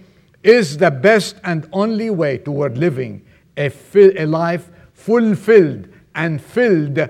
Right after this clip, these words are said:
with peace, joy, and happiness. And there is no other way, and there is no other Savior.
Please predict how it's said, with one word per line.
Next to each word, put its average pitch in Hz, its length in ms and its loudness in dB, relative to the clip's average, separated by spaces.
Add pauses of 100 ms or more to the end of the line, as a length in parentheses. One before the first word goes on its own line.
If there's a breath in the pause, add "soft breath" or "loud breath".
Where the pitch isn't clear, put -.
(200)
with 135 360 -6
peace, 170 480 -4 (260 soft breath)
joy, 127 420 -4
and 117 140 -16
happiness. 110 640 -14 (240 soft breath)
And 127 260 -12
there 156 280 -2
is 127 180 -12
no 156 200 -4
other 143 340 -8
way, 135 420 -4 (200 soft breath)
and 127 280 -10
there 147 340 -2
is 127 240 -10
no 120 400 -6
other 113 320 -6
Savior. 107 640 -8